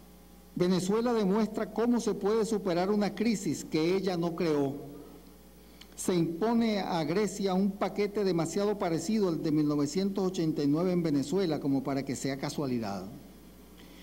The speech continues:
Se exige austeridad a los pobres, mientras la nueva directora del F M I aumenta su sueldo en un once por ciento. Es que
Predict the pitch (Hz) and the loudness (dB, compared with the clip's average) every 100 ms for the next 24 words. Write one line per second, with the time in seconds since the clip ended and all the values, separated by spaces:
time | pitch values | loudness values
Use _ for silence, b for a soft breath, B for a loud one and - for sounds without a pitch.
0 | B B B - 190 175 - 233 240 233 | B B B -4 -2 -2 0 2 4 2
1 | 170 190 180 170 190 226 196 - - 220 | 0 0 2 4 4 2 0 0 0 2
2 | 202 190 190 B B - 180 175 170 165 | 2 0 -2 B B 0 2 2 2 2
3 | 165 180 226 233 190 - - 202 220 208 | 2 2 2 2 0 -2 -2 0 2 2
4 | 175 180 180 202 202 196 185 220 233 B | 2 0 0 2 2 2 2 2 0 B
5 | 190 165 165 190 202 196 170 190 185 196 | 0 2 2 2 0 -2 -2 0 0 0
6 | 196 185 190 202 202 185 143 - 143 110 | 2 2 2 0 -2 -2 -4 0 0 0
7 | - - - - - - - - - - | -4 -12 -14 -20 -20 -20 -20 -20 -20 -18
8 | - - - - - - 147 - 208 214 | -18 -18 -18 -18 -8 -2 -2 0 0 0